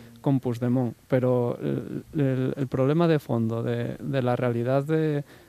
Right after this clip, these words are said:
de Cataluña, de que hay una población que quiere, eh, ser consultada, está ahí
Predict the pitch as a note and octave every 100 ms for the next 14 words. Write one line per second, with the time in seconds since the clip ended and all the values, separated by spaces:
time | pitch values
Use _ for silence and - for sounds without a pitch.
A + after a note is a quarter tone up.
0 | - E3 D3 C3+ C3 C3 A#2+ A#2 A2+ B2
1 | A#2 C3 C3+ C3 C3+ B2+ B2+ D3 C#3+ B2
2 | G#2+ - C3+ C3 C3 D3 C3 C3 B2 C3+
3 | C3 B2 A#2 B2 D3 G3 - C3 - C#3+
4 | C3 A2+